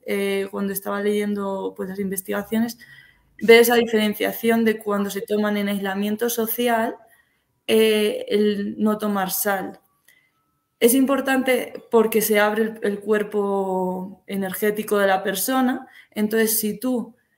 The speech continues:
cuando estás en la sociedad, dejas de, de comer sal mientras estás tomando estas plantas, tu cuerpo energético está abierto,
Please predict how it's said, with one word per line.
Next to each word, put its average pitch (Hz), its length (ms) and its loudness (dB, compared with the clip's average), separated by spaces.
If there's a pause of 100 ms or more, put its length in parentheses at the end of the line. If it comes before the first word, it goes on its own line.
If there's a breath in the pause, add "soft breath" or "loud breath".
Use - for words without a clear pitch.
(240 soft breath)
cuando 214 300 2
estás 233 480 0
en 202 180 -2
la 190 140 -2
sociedad, 202 800 -2
dejas 208 420 -4
de, 226 240 0
de 208 160 -2
comer 202 360 -4
sal 220 460 -2 (200)
mientras 196 380 -6
estás 208 280 -4
tomando 220 340 2
estas 202 340 -4
plantas, 233 540 2
tu 190 140 -14
cuerpo 214 260 0
energético 208 600 -2
está 202 220 -4
abierto, 233 600 0